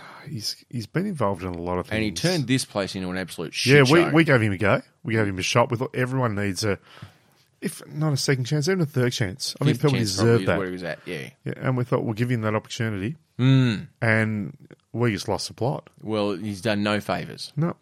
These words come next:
Speaker 2: No favours.
Speaker 1: Um,
Speaker 2: Anyway.
Speaker 1: he didn't bring whiskey to the table.
Speaker 2: Nope.
Speaker 1: No. There
Speaker 2: Not
Speaker 1: were
Speaker 2: one bourbon, not one scotch, or a beer.
Speaker 1: No, didn't see one hoe.
Speaker 2: No.
Speaker 1: Didn't like gardening at all.
Speaker 2: No, not one.
Speaker 1: No.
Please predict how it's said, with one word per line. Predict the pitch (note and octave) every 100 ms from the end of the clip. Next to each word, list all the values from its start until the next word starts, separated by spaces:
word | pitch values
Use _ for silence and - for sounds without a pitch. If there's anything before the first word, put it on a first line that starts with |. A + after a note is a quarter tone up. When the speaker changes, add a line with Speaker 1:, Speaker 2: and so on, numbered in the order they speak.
| A#2
Speaker 2:
No | A#2 A#2+ A#2
favours. | - D#2+ D2 - -
Speaker 1:
Um, | D3+
Speaker 2:
Anyway. | A#2+ A#2 - - _
Speaker 1:
he | B2
didn't | A#2+ C#3+ B2+ -
bring | A2+ F#2+
whiskey | C3 C#3 C3+
to | B2
the | A2
table. | - C#3+ F#3+ A3+
Speaker 2:
Nope. | G2 C#3 - _ _ _ _
Speaker 1:
No. | A#2 D3+ - - -
There | G#2 A2
Speaker 2:
Not |
Speaker 1:
were | G#2+
Speaker 2:
one | B2+ B2
bourbon, | A#2+ A#2 A2
not | A#2
one | G#2 A2+
scotch, | - A2 G2+ -
or | B2+ -
a | G#2
beer. | F#2 F2 G2+
Speaker 1:
No, | B2
didn't | - D3 D3
see | C3 C3+
one | A#2 G#2 C#3 C#3+
hoe. | A#2+ G2+ F2 - _ -
Speaker 2:
No. | G2+ G2 E2 - -
Speaker 1:
Didn't | D3
like | D3 B2
gardening | C3 B2 A#2
at | G2
all. | F#2 _
Speaker 2:
No, | A#2 D3 -
not | C3 G2+
one. | G#2
Speaker 1:
No. | D#3+